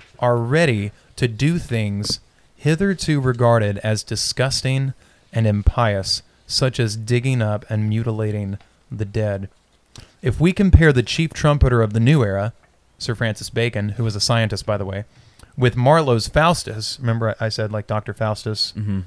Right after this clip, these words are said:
Speaker 1: Okay, that's, that's what that's talking about. He was a magician. The similarity is striking. You will read in some critics that Faustus has a thirst for knowledge.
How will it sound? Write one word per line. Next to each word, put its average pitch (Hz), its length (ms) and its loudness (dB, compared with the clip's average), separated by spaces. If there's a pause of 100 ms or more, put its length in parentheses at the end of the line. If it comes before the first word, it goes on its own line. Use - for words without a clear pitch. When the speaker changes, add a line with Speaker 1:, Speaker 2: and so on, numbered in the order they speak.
Speaker 1:
Okay, 107 320 -4
that's, - 300 0
that's 117 200 -2
what 110 80 -6
that's 107 220 -4
talking 110 260 -4
about. 107 200 -2
He 127 100 -2
was 113 120 2
a 107 40 -2
magician. 101 500 -2 (640)
The 120 140 2
similarity 123 720 0
is 98 100 -4
striking. 98 540 -4 (600)
You 139 200 4
will 190 100 6
read 170 240 4
in 120 140 2
some 185 240 2
critics 101 380 -2
that - 120 -10
Faustus 143 540 0
has 113 140 0
a 110 60 -2
thirst 127 380 0
for 110 140 -2
knowledge. 110 520 0